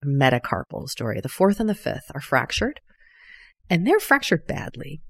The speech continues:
to the point where everyone who sees my x-ray who's a medical professional makes a unpleasant noise or comment.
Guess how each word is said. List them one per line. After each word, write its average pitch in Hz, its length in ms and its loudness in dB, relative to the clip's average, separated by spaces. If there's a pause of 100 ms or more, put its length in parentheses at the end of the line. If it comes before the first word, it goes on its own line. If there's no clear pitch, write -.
to 196 120 2
the 185 80 2
point 185 320 4
where 151 100 8
everyone 220 240 8
who 190 80 6
sees 170 240 4
my 147 140 4
x-ray 143 340 4
who's 143 180 2
a 131 60 -2
medical 139 320 2
professional 120 720 -2 (240)
makes 139 380 2
a 92 240 2 (1200)
unpleasant 170 560 4
noise 120 320 0
or 95 80 -4
comment. 67 560 -12